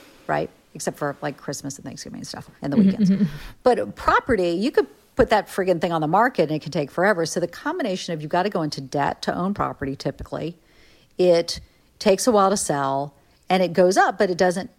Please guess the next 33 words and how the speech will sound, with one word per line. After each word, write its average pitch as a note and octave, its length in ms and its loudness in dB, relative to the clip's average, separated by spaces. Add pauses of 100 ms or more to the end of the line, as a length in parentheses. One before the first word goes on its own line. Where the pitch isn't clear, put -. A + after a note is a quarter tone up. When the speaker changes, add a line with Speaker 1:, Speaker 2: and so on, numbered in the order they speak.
(120)
Speaker 1:
go F#3 100 2
up D#3+ 120 2
as D3+ 120 -6
much D3+ 200 -4
as D3 60 -8
the G3 80 2
equity A#3 240 2
market. E3 380 -2 (280)
If C#4 220 4
I A3+ 140 4
were F#3 140 -2
to - 120 -6
just D#3+ 260 -2
bring F#3 220 2
this D#3+ 220 0
to F3+ 120 -2
you D#3+ 200 2
as, D3+ 240 0
would, E3 360 -2
do E3 100 -6
you E3+ 80 2
wanna E3 260 0
do D3+ 520 0
this G3+ 300 0
or F3+ 80 4
that? - 340 -2 (320)
You'd G3+ 180 -2
go F3 140 6
stock G#3+ 440 0
market E3 280 -4
all C#3 160 -4
day C3 180 -8
long, - 320 -16